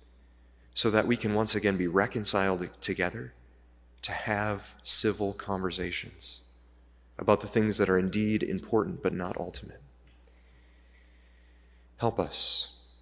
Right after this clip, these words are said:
to have a healthy respect for government and our responsibilities as citizens. Help us again to have a proper place and perspective for these conversations, not letting them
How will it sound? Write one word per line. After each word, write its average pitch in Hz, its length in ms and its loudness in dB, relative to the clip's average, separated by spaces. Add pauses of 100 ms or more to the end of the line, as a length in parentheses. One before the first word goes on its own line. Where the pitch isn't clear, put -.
(420)
to 104 380 -2
have 104 220 0
a 98 60 -2
healthy 131 340 -2
respect - 640 -2 (420)
for - 160 -2
government 90 500 0
and 104 120 6
our 123 120 8
responsibilities 120 1000 2
as 101 160 2
citizens. - 680 -2 (1400)
Help - 180 -2
us 107 160 2
again 92 400 0 (640)
to 101 120 -4
have 98 140 2
a 95 40 -4
proper 104 420 0
place - 460 2
and 92 160 -8
perspective - 540 -4
for 95 120 -2
these 85 200 -2
conversations, 85 800 -4
not 98 280 0
letting 85 260 -4
them - 200 -18